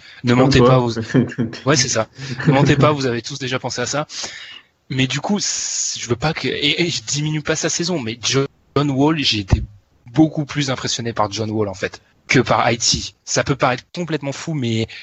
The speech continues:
Speaker 1: ça, c'est le cas, en fait. C'est, c'est à mort subjectif, les All Team, les All N B A Team, mais je préfère un John Wall à un, à I T. C'est,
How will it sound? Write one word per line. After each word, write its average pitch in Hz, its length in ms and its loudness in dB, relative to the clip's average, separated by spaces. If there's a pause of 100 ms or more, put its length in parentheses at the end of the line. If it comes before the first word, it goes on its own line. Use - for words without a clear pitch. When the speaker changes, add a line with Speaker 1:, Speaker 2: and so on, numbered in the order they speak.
(600)
Speaker 1:
ça, - 340 2
c'est - 180 2
le 131 80 0
cas, 131 120 0
en 123 80 2
fait. - 260 -4
C'est, 123 360 2
c'est 117 180 0
à 120 60 2
mort 135 200 0 (420)
subjectif, 123 520 -8
les 107 80 -4
All 107 140 -4
Team, 117 300 -4 (320)
les 110 100 4
All 110 200 6
N 113 140 0
B 113 120 -4
A 117 60 0
Team, 139 300 2
mais 104 260 0 (320)
je - 100 0
préfère 139 380 2
un 123 120 2
John 123 220 0
Wall 131 240 4
à 110 100 4 (340)
un, - 40 -8 (260)
à 127 200 0
I 123 60 -2
T. - 360 -4 (240)
C'est, 113 440 0